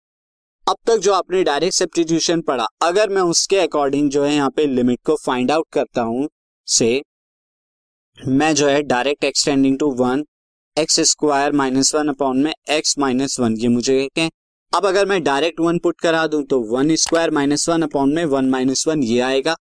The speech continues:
जो कि ज़ीरो by ज़ीरो यानी अनडिटरमिनेट फॉर्म है। अब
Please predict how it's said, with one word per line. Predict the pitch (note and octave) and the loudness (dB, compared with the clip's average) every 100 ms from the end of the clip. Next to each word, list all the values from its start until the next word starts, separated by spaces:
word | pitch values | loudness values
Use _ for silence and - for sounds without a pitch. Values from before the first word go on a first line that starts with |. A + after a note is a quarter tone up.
| _ _ | _ _
जो | A2+ B2 | -2 0
कि | E3 | 2
ज़ीरो | D3 A#2+ C3 C3+ | 0 0 2 2
by | C3+ C3+ | 2 2
ज़ीरो | B2+ C#3 C3 | 0 0 2
यानी | D3 C#3 D3 - - | 2 2 0 -2 -4
अनडिटरमिनेट | E3 E3 C#3+ C#3 B2 A#2 A#2 | -2 0 0 0 0 -2 -4
फॉर्म | - A#2 G2+ | -4 -8 -8
है। | - - _ _ _ _ _ _ _ | -14 -20 _ _ _ _ _ _ _
अब | F#3+ | -4